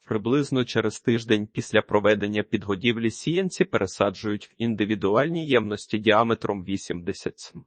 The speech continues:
При цьому потрібно бути якомога акуратніше. Коріння у них дуже тендітні.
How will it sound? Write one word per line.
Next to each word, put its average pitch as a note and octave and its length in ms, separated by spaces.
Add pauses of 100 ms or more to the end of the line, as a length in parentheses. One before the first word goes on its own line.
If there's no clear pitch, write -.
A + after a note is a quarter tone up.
(160)
При B2 160
цьому B2 340
потрібно G3 520
бути E3+ 300
якомога A2 640
акуратніше. B2 840 (260)
Коріння D3+ 440
у A#2+ 160
них A2+ 220
дуже A#2 280
тендітні. G#2 640